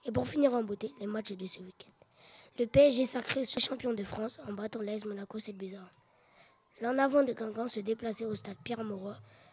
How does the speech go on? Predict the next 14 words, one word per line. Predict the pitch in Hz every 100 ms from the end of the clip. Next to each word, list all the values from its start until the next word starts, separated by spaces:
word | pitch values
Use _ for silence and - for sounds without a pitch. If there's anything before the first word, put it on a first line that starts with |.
| _
pour | 233
affronter | 240 - 226 214 247 - - 254
le, | 220 262 240 254 - - - -
le | 226 214
losc | 190 - - -
à | -
l'occasion | 226 233 226 233
de | 226
la | 202
trente-troisième | 202 - 233 226 208 214
journée | 196 208 214
de | 202
Ligue | 196 214
un. | 208